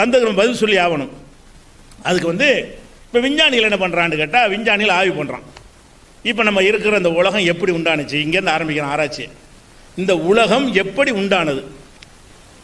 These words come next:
அதுல எல்லாம் தீர்வு கிடைச்சிருமா இல்லையா? தன்னால உண்டானுச்சா, யார் உண்டாக்குனாங்களே தான் மேட்ரு.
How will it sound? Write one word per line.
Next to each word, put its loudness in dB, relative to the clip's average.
அதுல 4
எல்லாம் 2
தீர்வு 4
கிடைச்சிருமா 0
இல்லையா? 0
தன்னால 2
உண்டானுச்சா, 2
யார் 2
உண்டாக்குனாங்களே 0
தான் 0
மேட்ரு. -4